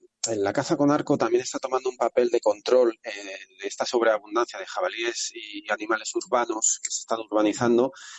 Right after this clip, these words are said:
Y él me decía, "Mira, si, si te parece bien, te voy a leer rápidamente un párrafo de esta entrevista". Hasta, ah, como respuesta a esta pregunta decía,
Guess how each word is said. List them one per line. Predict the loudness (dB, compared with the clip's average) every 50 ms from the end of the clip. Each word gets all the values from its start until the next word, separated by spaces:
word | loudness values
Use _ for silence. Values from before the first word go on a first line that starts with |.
| -4 _
Y | 2 4
él | 6
me | 6 4
decía, | 4 2 2 4 4 4 6 4 4
"Mira, | 4 2 2 2
si, | -2 -8 -12 -10
si | -12 -12 -4 -4
te | 0 2
parece | 2 2 4 4
bien, | 4 4 6
te | 6
voy | 6 6 6
a | 6
leer | 4 4 2
rápidamente | 2 0 -2 -2 -4 -4 -4 -6 -6 -2 -2
un | 0 0
párrafo | 0 0 0 -2 -4 -6 -10
de | -12
esta | -10 -12
entrevista". | -10 -10 -2 -2 0 0 0 0 0 -2 -2 _ _ _
Hasta, | -10 -10 -2 0 2 2 2 2
ah, | 0 -4 -10 -12 -10 -10 -12 -10
como | -12 -6 -6 -4
respuesta | -6 -6 -6 -8 -4 -4 -2
a |
esta | -2 -2 0
pregunta | 2 4 2 4 4 2 2
decía, | 0 2 2 2 2 2